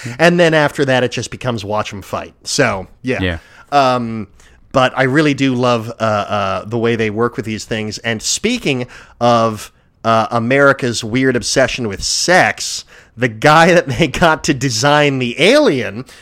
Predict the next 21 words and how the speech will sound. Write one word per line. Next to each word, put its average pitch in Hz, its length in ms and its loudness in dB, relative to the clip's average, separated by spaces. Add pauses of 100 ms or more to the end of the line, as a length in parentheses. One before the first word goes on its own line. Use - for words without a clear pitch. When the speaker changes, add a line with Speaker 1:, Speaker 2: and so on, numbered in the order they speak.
Speaker 2:
for 139 140 -2
this 135 200 -2
movie 127 360 -2 (280)
is 131 160 0
a 143 80 2
little 247 460 6
old 214 260 6
dude 143 480 4 (240)
that 120 160 0
I 220 220 6
love 117 600 2 (240)
named, 120 560 0
I'm 107 140 -6
gonna 107 140 -4
rotate 123 320 -2
the - 80 -14
screen 139 380 -2
again, 139 320 2 (120)
H 208 300 2
R 185 200 6
Giger. 107 600 2